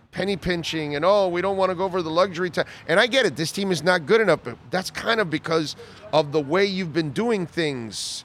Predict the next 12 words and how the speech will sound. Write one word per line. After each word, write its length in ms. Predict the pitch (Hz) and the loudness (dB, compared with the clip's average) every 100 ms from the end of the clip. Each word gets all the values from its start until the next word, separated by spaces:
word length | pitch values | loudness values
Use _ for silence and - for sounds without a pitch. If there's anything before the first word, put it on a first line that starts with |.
| 151 | -2
in 80 | |
the 80 | 147 | -2
front 260 | - 170 165 | 0 2 2
office 540 | 160 160 160 156 - | 2 0 -4 -4 -4
and 180 | - 151 | -4 -2
in 80 | 147 | 0
ownership, 560 | 196 220 - 135 98 - - - _ _ _ _ _ | 0 0 -2 -4 -6 -8 -20 -20 _ _ _ _ _
that 180 | 139 143 | 2 4
it's 180 | 147 - | 2 -2
just 380 | 180 165 - - _ _ _ _ _ | -2 -2 -2 -10 _ _ _ _ _
not 320 | 143 156 160 - | -6 0 0 0
really 800 | 143 156 185 185 160 147 160 170 | -2 2 4 4 4 2 0 -4